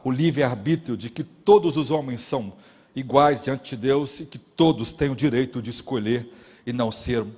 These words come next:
eh, forçados a absolutamente nada. Escute-me, por que que a, o calvinismo se associou à escravidão? Porque a natureza da argumentação dos dois é a mesma.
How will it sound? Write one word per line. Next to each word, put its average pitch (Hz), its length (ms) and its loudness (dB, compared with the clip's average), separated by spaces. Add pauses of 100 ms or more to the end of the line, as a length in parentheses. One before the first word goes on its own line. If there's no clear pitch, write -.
(400)
eh, 110 80 -10
forçados 113 800 -2 (100)
a 131 280 -2
absolutamente 117 680 -8
nada. - 140 -14 (100)
Escute-me, - 460 -4 (200)
por 254 240 4 (240)
que 233 220 2
que 165 600 -10
a, 151 220 0
o 147 120 -2
calvinismo 131 760 -2
se - 160 -6
associou 120 680 -4
à 110 40 -2
escravidão? 90 640 -12 (400)
Porque 156 260 -6
a 165 80 -2
natureza 151 920 -4
da 127 200 -6
argumentação 123 960 -10
dos 98 220 -14
dois 147 500 -8
é 151 200 -10
a 156 80 -12
mesma. 143 480 -10